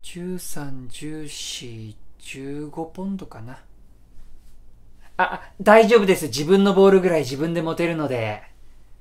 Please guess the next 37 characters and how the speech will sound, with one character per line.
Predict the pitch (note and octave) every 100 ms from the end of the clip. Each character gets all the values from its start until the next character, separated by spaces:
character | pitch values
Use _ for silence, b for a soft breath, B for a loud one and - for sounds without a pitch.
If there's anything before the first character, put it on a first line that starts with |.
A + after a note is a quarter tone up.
| - - - - - -
い |
っ。 | - - - - - - - - - - - - - - - - - - - B B B B B - - b b b b b b - - -
<sighs> | B2+ A2
な | C3+
ん | B2
か | - A2
指 | G2+ A2 B2 -
ピ | - -
キ | -
っ | C#3+
て | - -
な |
っ | - - - -
た。 | - - - - - - - - - b - F#3+
あ、 | G#3+
で |
も | A#3
大 | E3 A3
丈 | A#3
夫 |
で | G#3
す、 | D3+
大 | D3+
丈 | D#3
夫 |
で | C3+
す。 | -
あ |
の、 | B2+ B B
私 | - F#3+
左 | D3+ - A3+
で | A3+
投 | A3
げ | G#3
る | F#3
の | A#2+
で。 | F#2+ -